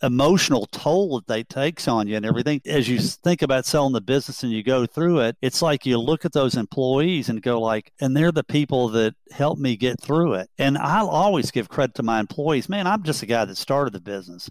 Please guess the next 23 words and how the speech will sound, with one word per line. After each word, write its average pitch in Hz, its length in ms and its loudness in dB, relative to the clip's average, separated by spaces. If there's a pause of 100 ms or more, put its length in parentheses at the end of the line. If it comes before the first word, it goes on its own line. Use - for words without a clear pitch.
Sure, 120 320 -2
I 120 140 2
had 117 120 -2
some 110 260 -10
level 120 300 0
of 104 100 -4
contribution 120 720 -2
and 110 260 -4
some 139 280 2
years 123 240 4
more 127 220 0
than 107 160 -6
others 127 460 -2
to - 200 -2
its - 340 -4
success, 170 600 -2
but, 123 140 0
I 117 100 2
mean, 117 260 -2
I 160 200 -4
had 196 140 -2
a 160 40 -2
l-, 117 140 -2